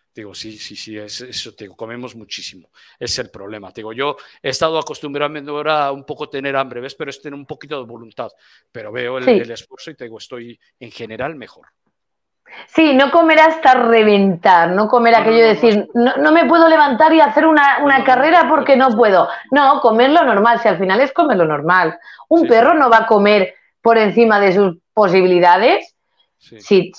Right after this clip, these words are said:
Speaker 2: tiene la dieta, si está bien alimentado y tiene la dieta normal, no va a comer hasta reventar. ¿Quién come hasta reventar? Eh, un perro con problemas de ansiedad,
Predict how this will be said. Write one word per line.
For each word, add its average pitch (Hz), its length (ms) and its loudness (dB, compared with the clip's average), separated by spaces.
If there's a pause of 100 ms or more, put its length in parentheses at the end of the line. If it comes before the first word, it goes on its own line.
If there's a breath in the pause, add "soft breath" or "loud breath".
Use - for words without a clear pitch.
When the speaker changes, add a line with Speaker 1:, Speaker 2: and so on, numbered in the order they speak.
Speaker 2:
tiene 190 220 2
la 180 160 2
dieta, 190 500 2
si 196 180 -4
está 180 180 0
bien 196 160 2
alimentado 185 600 2
y 214 60 -2
tiene 190 180 -2
la 185 140 2
dieta 180 240 2
normal, 180 460 0
no 202 100 2
va 220 80 4
a 226 80 -2
comer 240 240 2
hasta 214 240 0
reventar. 175 540 0 (340 loud breath)
¿Quién 294 240 4
come 294 240 2
hasta 240 200 2
reventar? 226 640 2 (500 soft breath)
Eh, 165 160 0
un 196 140 2
perro 196 220 2
con 220 140 2
problemas 175 320 2
de 285 60 2
ansiedad, 175 460 0